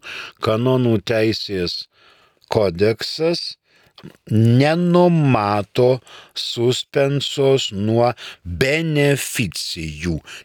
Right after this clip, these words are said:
nes beneficijos jau yra panau-, panaikintos. Ketvirtasis paragrafas draudžia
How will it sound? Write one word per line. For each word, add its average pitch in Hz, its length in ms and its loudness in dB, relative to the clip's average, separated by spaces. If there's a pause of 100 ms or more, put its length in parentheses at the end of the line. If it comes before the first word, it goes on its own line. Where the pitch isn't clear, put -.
(100)
nes 117 180 -2
beneficijos 135 1040 -4
jau 127 340 0
yra 104 560 2 (380)
panau-, 104 560 0 (140)
panaikintos. 107 1080 -2 (640)
Ketvirtasis 180 800 -2
paragrafas 147 800 2
draudžia 120 840 0